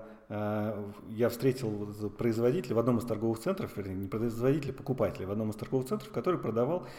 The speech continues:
эти рюкзаки с, э, Алиэкспресс. Он продавал их там два с половиной раза дороже, но на самом деле, если посчитать его экономику, потому что он их купил, он их привёз, он заплатил за место в торговом центре,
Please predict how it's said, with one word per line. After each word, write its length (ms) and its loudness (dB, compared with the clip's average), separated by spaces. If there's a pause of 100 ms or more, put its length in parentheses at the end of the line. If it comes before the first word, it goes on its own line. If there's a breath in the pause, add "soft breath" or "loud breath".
(140 loud breath)
эти 200 0
рюкзаки 480 2
с, 180 -6
э, 360 2
Алиэкспресс. 480 -2
Он 120 -2
продавал 380 4
их 60 -2
там 160 -6
два 160 4
с 60 -4
половиной 260 0
раза 200 0
дороже, 400 0 (400 loud breath)
но 100 8
на 120 10
самом 240 4
деле, 140 4
если 220 2
посчитать 720 2
его 180 2
экономику, 500 2
потому 360 -2
что 120 -6
он 100 -2
их 100 -10
купил, 480 -2
он 140 -4
их 180 -6
привёз, 500 2 (340 loud breath)
он 140 0
заплатил 440 4
за 120 2
место 300 0
в 40 -12
торговом 460 0
центре, 480 0